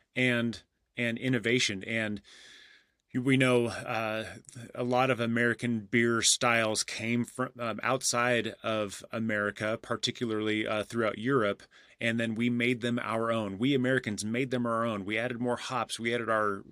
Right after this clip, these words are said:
our, our malt and our, and our unique hops, and then we sent them back out from where they came. And, and now, uh, the rest of the world is thinking, "Ooh, these American beers are amazing. I need to try and make some American I P As and American hazies and American this, American that."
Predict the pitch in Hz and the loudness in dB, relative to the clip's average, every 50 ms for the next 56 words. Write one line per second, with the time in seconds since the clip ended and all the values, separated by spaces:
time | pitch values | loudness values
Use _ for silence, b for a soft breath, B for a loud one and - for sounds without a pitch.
0 | - - 113 110 107 - _ - - - 117 113 113 110 110 101 98 98 _ - | -14 -8 -6 -6 -6 -6 _ -18 -12 -8 -4 -2 -2 -2 -4 -4 -10 -16 _ -8
1 | 113 120 123 127 127 120 - - - 113 110 110 107 104 104 110 113 110 113 107 | -6 -2 0 0 0 0 -2 -4 -6 -4 -2 0 0 0 0 -2 -2 -4 -6 -8
2 | 101 _ - - - - - 127 131 123 120 113 110 110 113 117 113 107 107 - | -8 _ -12 -12 -10 -4 -2 0 2 2 2 0 0 0 0 0 0 0 -2 -4
3 | - 110 107 101 - - - - B B B B B B B B B 123 131 151 | -4 -2 -2 -2 0 -2 -2 -2 B B B B B B B B B 4 4 4
4 | 160 147 135 - - - 156 139 - 143 139 135 135 135 131 123 - 131 120 117 | 4 4 4 4 4 4 2 2 -2 -4 -2 0 0 0 0 2 2 2 0 0
5 | - - 117 113 117 123 123 117 117 113 - - 123 117 113 107 101 104 104 104 | -2 -2 -2 0 2 2 2 2 0 -2 -2 -4 -4 -2 -2 -2 -2 -2 -4 -4
6 | 101 104 - - 113 117 113 113 113 117 117 117 107 95 - b b b b b | -6 -6 -8 -8 -6 -4 -4 -2 -2 -2 -2 -2 -2 -4 -8 b b b b b
7 | b - - 117 113 113 104 107 110 107 123 120 - - - 117 110 113 113 113 | b -8 -4 -2 -2 -2 0 0 0 2 2 2 2 0 -2 -2 -2 -2 -2 -2
8 | 104 - - 113 98 117 127 - - 156 170 175 147 117 120 127 110 117 113 120 | -4 -4 -4 -6 -4 -4 -4 -4 0 2 2 2 4 2 2 0 0 0 0 0
9 | 127 139 135 131 123 113 131 131 131 - 120 110 113 120 135 135 113 110 101 104 | 0 0 0 0 -2 0 2 0 2 0 0 -2 -2 0 0 0 0 -2 -4 -4
10 | 110 120 131 135 123 113 104 - - 123 120 117 120 123 123 - - 120 110 107 | -4 -4 -2 -2 -2 -2 -2 -2 -2 0 0 0 0 0 0 0 -2 -2 -2 -2
11 | 110 123 131 131 123 - 127 127 123 120 - 123 123 127 135 123 107 104 104 101 | -2 0 -2 -2 -2 -2 -4 -2 -4 -4 -2 -2 0 2 2 0 0 -2 -6 -4
12 | 107 120 131 131 - 113 101 117 139 143 120 117 104 90 104 104 107 113 127 143 | -4 -4 -4 -4 -6 -8 -6 -4 -4 -2 -2 -4 -6 -4 -4 -4 -2 0 0 0
13 | 139 - 120 120 135 143 - 120 117 117 123 123 123 113 127 127 117 - _ | 0 0 -2 -2 -2 -2 -4 -4 -4 -4 -4 -6 -6 -4 -2 -2 -2 -2 _